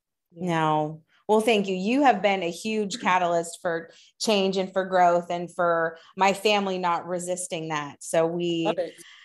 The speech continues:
Speaker 1: yeah, we love when we continue, we keep in touch with Wendy 'cause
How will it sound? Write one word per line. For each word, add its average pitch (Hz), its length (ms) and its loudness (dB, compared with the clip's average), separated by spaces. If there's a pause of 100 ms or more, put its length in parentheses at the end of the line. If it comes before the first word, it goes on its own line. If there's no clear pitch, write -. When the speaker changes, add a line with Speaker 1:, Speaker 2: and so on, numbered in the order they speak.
(180)
Speaker 1:
yeah, 175 380 4
we 202 120 6
love 190 200 6
when 196 160 2
we 202 120 0
continue, 208 540 -2
we 190 100 -2
keep 202 260 -6
in 196 100 -4
touch 190 300 -2
with 180 160 -4
Wendy 170 280 -6
'cause 160 340 -8